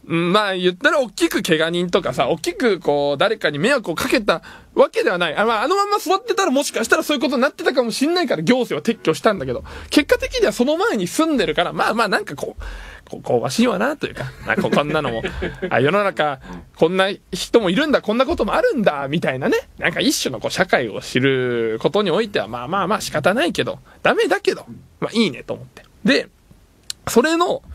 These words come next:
今のはこうネット記事としてまあ文章でバーって読んでて、これがなんかテレビの特集が組まれてて、まあね、まあちょっとなんか変なニュースだし、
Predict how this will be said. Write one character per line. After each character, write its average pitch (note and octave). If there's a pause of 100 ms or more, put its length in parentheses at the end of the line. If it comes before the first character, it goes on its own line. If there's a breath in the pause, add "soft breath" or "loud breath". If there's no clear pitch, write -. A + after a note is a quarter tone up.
(140 loud breath)
今 A#3+
の F3+
は G3+
こ D#3+
う -
ネ E3+
ッ -
ト A#3+
記 B3
事 G3+
と C3+
し C3
て B2
ま C3+
あ B2+
文 D3+
章 C3+
で B2
バ C3
ー -
っ -
て -
読 C3+
ん A#2+
で G#2+
て、 B2+ (260 loud breath)
こ C#4+
れ F4
が C#4
な A3+
ん -
か -
テ A4+
レ C#5+
ビ G#3
の C#3
特 C#3
集 D#3+
が C#3+
組 D3
ま A#2+
れ G#2+
て -
て、 - (320)
ま C3
あ -
ね、 A#3
ま F3
あ -
ち D#4
ょ -
っ -
と D4
な -
ん -
か A#2+
変 B3
な F#3+
ニ C#3
ュ C3+
ー -
ス B2+
だ -
し、 -